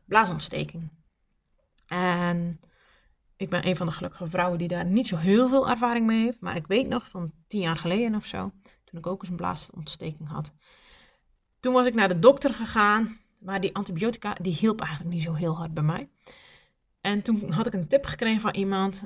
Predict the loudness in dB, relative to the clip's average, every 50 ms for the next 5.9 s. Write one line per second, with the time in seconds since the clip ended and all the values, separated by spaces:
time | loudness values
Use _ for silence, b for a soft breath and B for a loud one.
0 | -16 _ -14 -14 -12 -6 0 0 2 2 0 -4 -4 -4 -2 -2 0 0 -2 -2
1 | -2 -4 -6 -6 -6 -6 -4 -4 -4 -4 -4 -4 -4 -6 -6 -8 -12 _ -12 -10
2 | -8 -8 -8 -8 -8 -6 -4 -4 -4 -4 -4 -6 -6 -6 -8 B B B B B
3 | B B _ -6 -4 -2 -2 -2 -4 -2 -2 0 0 0 -2 -2 -4 -6 -8 -6
4 | -8 -8 -4 -2 -2 -2 -2 -4 -6 -10 -10 -8 -8 -4 -2 0 0 0 0 -2
5 | -4 -6 -6 -8 -8 -10 -16 _ _ -12 _ 2 4 4 4 0 -4 -8